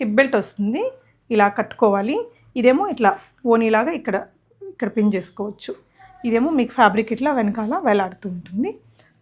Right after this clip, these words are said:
దుపట్టాలాగా. పిల్లలు బాగా లైక్ చేస్తారండి. థౌజండ్ నైంటీ నైన్ రూపీస్ only.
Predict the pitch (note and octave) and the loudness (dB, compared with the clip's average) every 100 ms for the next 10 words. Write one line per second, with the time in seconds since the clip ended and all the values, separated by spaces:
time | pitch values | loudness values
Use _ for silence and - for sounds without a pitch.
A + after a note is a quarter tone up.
0 | - G#3+ G#3+ G#3 F#3+ F#3+ - A#4 - _ | -4 -2 -2 -2 -4 -4 -4 -4 -8 _
1 | _ - G#3 G3+ F#3+ G3+ G3+ F#3 - G#3 | _ -4 0 0 0 0 -2 -4 -8 -8
2 | - G3+ G#3 D#4 C5 _ _ _ - A3 | -6 -6 -4 -6 -8 _ _ _ 2 4
3 | A#3 C4 A3 F#3+ G#3+ G3 G3 G3+ G#3 B3 | 6 4 2 0 -2 -4 -4 -8 -8 -8
4 | A3+ G3 G#3 | -6 -6 -2